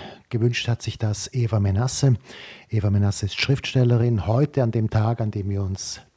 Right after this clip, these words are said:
treffen und miteinander reden, kommt ihr neuer Roman Dunkelblum heraus.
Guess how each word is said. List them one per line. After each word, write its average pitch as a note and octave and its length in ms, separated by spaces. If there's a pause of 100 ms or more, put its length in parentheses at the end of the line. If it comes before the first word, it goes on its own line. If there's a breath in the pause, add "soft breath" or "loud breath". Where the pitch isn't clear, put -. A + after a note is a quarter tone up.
treffen C3+ 380
und A2+ 80
miteinander G#2 420
reden, A2+ 380 (340 loud breath)
kommt A2 380
ihr A2+ 140
neuer G2+ 280
Roman G2+ 520
Dunkelblum A2+ 560
heraus. G2+ 500